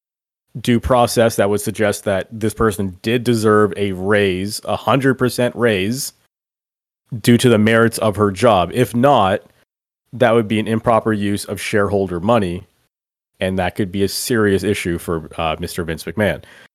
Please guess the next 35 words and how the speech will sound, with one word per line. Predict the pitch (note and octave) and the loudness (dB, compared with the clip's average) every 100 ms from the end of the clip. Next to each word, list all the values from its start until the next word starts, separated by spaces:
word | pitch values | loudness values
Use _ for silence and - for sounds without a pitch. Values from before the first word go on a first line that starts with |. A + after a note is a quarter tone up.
| _ | _
The | A2+ A#2 | 0 0
three | A2+ A#2 D3 | 0 2 4
million | F3 D#3+ C3+ A2 | 6 6 6 4
dollars, | A#2+ A2+ F#2 F2+ | 4 4 2 0
and | A2 | 0
I, | G#2+ - | 0 0
I | |
was | A2 | 0
trying | B2 | 2
to | A2 | 2
get | G#2 | 0
to | |
this | G2+ F#2 | -2 -4
in | F#2+ | -4
a | |
second, | G#2 F2+ F2 | -4 -4 -4
but | E2+ F2 | -8 -8
I, | F#2 | -10
I | E2+ - _ _ | -10 -12 _ _
kinda | G2+ F2 | -8 -6
got | E2+ D2+ | -6 -8
derailed | G2 F2 F2 D#2+ | -10 -6 -6 -6
there. | D2 - - _ | -10 -14 -20 _
The | B2 | -4
three | C#3+ D#3+ | 0 4
million | E3+ D#3 B2+ | 6 6 6
dollars | A#2+ A#2 G#2 F#2+ | 6 6 4 0
that | G#2 G2 | 0 0
were | G2+ F#2 | 0 -4
paid | - G#2 G2+ | 0 0 0
in | G2 | -4
this | F2 E2+ - | -6 -10 -10
N | G#2 G2 | -8 -6
D | F2+ F#2+ | -4 -2
A | E2+ D2+ | -2 -4